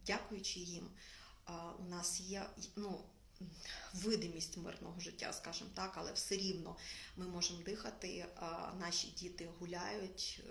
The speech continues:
не дивлячись на те, що робиться на Сході. Бережіть себе, завжди ваша, з вами, а, Ксеня, ваш кризовий психолог. Ем,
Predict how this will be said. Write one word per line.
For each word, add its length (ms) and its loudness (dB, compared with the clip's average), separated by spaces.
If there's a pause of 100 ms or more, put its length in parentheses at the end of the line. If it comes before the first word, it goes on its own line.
(140)
не 100 -6
дивлячись 500 0
на 60 -10
те, 120 -4
що 180 0
робиться 340 -6
на 80 -6
Сході. 380 -4 (520)
Бережіть 400 4
себе, 520 2 (120)
завжди 500 -2
ваша, 400 6
з 160 -2
вами, 540 4 (440)
а, 340 0
Ксеня, 920 6 (220)
ваш 240 6
кризовий 400 0
психолог. 840 0
Ем, 840 -2